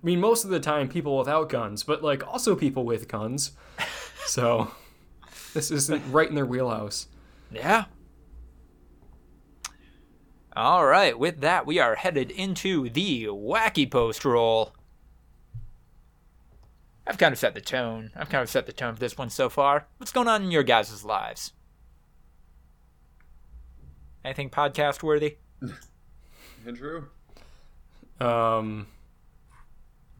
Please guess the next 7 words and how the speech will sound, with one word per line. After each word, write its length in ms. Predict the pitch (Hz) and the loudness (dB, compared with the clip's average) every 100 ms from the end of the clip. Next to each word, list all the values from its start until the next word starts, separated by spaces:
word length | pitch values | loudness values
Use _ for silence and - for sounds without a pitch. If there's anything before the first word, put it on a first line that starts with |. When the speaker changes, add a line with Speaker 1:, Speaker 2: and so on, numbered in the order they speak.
| - - _ - - - - - - | -20 -20 _ -20 -20 -20 -20 -20 -18
Speaker 2:
Turn 280 | - 202 240 | -4 -2 0
the 80 | 240 | -2
unique 500 | 208 202 175 196 202 | -2 -4 -2 -4 -4
experiences 960 | 202 - - - 165 156 143 123 143 123 | -6 -8 -10 -6 -4 -4 -6 -6 -8 0
that 220 | 156 131 | 2 2
make 320 | 143 170 196 | -2 -2 -2
you 600 | 175 131 143 180 180 180 | -4 -10 -10 -8 -8 -10